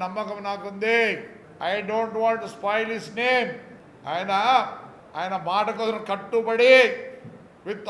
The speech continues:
all evidence I have come. నేను పోలీసుని ఒకటే రిక్వెస్ట్ చేసేది, రవిని ఐదు సంవత్సరాలు బహిష్కరించినారు, నేను మొత్తం రికార్డు ఇస్తున్నా. ముందు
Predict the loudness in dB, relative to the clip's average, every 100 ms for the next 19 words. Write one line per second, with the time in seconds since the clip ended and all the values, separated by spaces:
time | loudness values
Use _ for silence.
0 | 6 8 8 8 8 8 6 6 8 8
1 | 8 6 8 8 8 -2 -12 -18 -20 -20
2 | -20 -8 -6 -6 0 2 4 2 -2 0
3 | 2 2 0 -2 -2 2 2 4 4 6
4 | 8 6 4 -2 -12 -18 -20 -20 -20 -4
5 | -2 2 2 6 6 6 4 2 2 2
6 | 2 0 2 4 2 6 6 6 0 -2
7 | -2 0 2 6 6 6 4 0 -12 -18
8 | -20 -8 -6 -2 0 -2 -2 2 2 2
9 | 0 4 6 4 0 -4 4 8 8 8
10 | 0 -10 -18 -20 -20 -14 -14 -6 -2